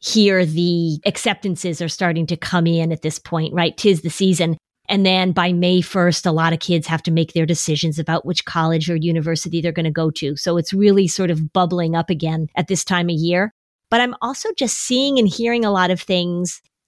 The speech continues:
and it's getting younger and younger. I think that's the thing that has really been striking to me over the last few months that I've been seeing on Twitter and conversations, and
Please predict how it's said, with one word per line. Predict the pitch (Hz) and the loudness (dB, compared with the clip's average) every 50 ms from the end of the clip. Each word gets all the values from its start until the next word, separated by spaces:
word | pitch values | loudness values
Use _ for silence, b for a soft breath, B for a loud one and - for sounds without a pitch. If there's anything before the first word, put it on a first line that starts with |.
| _ _ _ _ _ - | _ _ _ _ _ -4
and | 247 254 | -2 0
it's | 254 240 - - | 0 -2 -2 -2
getting | 214 226 262 285 262 220 | -2 0 0 2 2 2
younger | 165 156 175 196 208 214 220 208 208 196 | 2 4 4 4 4 4 2 2 2 2
and | 185 170 160 160 | 2 2 2 2
younger. | 147 165 170 170 170 160 - 151 98 101 147 - - _ _ _ _ - | 2 2 2 2 2 2 0 0 -2 -2 -6 -10 -14 _ _ _ _ -6
I | 185 - | -4 0
think | 254 226 175 - | 0 0 0 0
that's | 208 190 226 - - - | 0 0 0 0 -2 -4
the | - 311 | -6 -6
thing | 277 - 262 240 226 | -4 0 0 2 2
that | 214 196 | 2 2
has | 180 165 170 | 2 0 2
really | 185 190 185 190 196 | 2 2 2 2 2
been | - 190 180 175 175 170 165 156 | 2 2 2 2 2 2 0 -2
striking | - - - - - 214 208 214 - 226 185 170 165 156 | -2 -4 -4 -2 -2 -2 -2 -2 -2 -2 -2 -2 -2 -4
to | - 202 | -4 -2
me | 170 160 165 160 156 151 147 - _ _ _ _ _ - | -2 -2 0 0 -2 -2 -4 -6 _ _ _ _ _ 2
over | 190 190 165 175 | 2 2 4 4
the | 185 175 | 2 2
last | 180 175 175 180 175 - - | 2 2 2 0 -2 -4 -8
few | - 190 180 170 | -2 0 2 2
months | 170 170 165 160 151 - - - | 4 2 2 0 -2 -4 -4 0
that | 196 185 | 2 2
I've | 180 170 156 | 2 2 2
been | 190 175 160 | 2 0 0
seeing | - - 330 339 233 170 165 | 0 -2 0 2 2 2 2
on | 165 170 170 | 2 0 -2
Twitter | 165 - - - 269 262 247 247 240 240 233 226 | -2 -4 -4 0 2 2 4 4 4 4 4 2
and | 175 156 - | 2 0 -2
conversations, | - 185 180 170 147 156 147 - 233 233 233 - - 240 233 226 226 226 226 196 170 | -2 -2 -2 0 -2 -4 -4 0 0 0 2 2 0 0 2 2 2 2 0 0 0
and | 160 160 | -2 -2